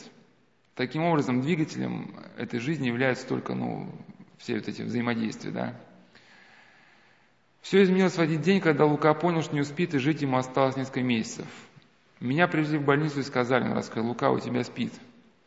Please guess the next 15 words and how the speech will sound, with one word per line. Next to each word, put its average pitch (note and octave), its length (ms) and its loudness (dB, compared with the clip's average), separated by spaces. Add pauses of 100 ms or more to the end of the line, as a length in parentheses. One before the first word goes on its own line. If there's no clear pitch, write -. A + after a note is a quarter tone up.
(1160)
У - 100 -6
меня F#3 180 6
было F3+ 220 8
много E3 260 2
товарищей, D3+ 560 4
которые C#3+ 380 0
умерли C#3+ 200 2
в C#3 80 -4
те C3 140 -4
годы C3+ 240 2
один B2+ 160 4
с A#2 60 -6
другим B2+ 320 -2
от A#2+ 100 0
спида. G2 460 -4